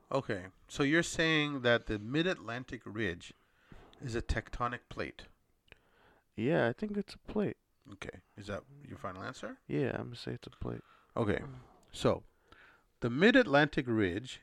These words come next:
Speaker 1: is an underwater mountain range
Speaker 2: Oh, it's too
Speaker 1: and
Speaker 2: bad.
Speaker 1: is part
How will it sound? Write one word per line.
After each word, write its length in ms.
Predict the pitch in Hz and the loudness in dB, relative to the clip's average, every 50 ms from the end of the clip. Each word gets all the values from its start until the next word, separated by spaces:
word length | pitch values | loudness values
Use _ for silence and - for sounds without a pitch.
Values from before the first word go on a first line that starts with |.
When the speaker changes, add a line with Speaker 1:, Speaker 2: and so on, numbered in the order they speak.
| - - | -14 -12
Speaker 1:
is 140 | 123 107 | -8 -4
an 140 | 123 120 120 - | -4 -4 -4 -4
underwater 720 | - 143 175 190 202 220 190 160 127 110 104 104 101 101 104 | -4 -4 -2 0 2 4 4 6 6 6 8 8 8 6 4
mountain 480 | 104 104 110 120 135 156 - 156 143 127 | 2 2 4 4 4 4 4 0 -2 -2
range 600 | 117 107 104 90 85 82 82 80 - - - - - - - - | 0 0 -2 -2 -4 -10 -12 -14 -14 -16 -16 -12 -8 -8 -4 0
Speaker 2:
Oh, 300 | - 101 101 101 101 101 | 0 0 2 0 -2 -4
it's 100 | 101 - - - | -6 -10 -10 -10
too 80 | - 107 | -10 -4
Speaker 1:
and 80 | 101 | 2
Speaker 2:
bad. 140 | 104 127 135 | 4 4 4
Speaker 1:
is 160 | 135 127 - | 4 4 0
part 380 | - - - 147 165 196 208 | 4 10 12 12 12 12 12